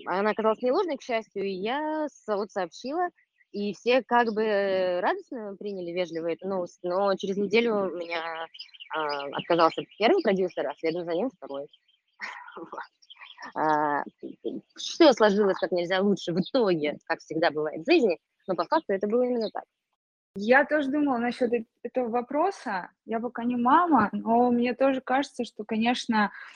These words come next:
Speaker 2: а, ну, п-, профессия наша, она требует от, а, режиссера определенных каких-то моральных качеств, и кроме этого большой физической выносливости. Вот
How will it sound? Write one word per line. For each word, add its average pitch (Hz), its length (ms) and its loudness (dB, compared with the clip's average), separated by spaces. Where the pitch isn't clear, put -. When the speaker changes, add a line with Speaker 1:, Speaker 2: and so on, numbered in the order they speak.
Speaker 2:
а, 190 540 4
ну, 226 240 0
п-, - 120 -6
профессия 254 540 0
наша, 214 420 0
она 196 200 -4
требует 220 520 0
от, 208 120 -8
а, 190 520 -4
режиссера 208 560 0
определенных 208 640 0
каких-то 208 500 -4
моральных 240 500 2
качеств, 180 460 -8
и 202 80 -6
кроме 233 360 2
этого 254 200 2
большой 202 420 2
физической 214 580 -4
выносливости. 190 680 0
Вот 175 120 -4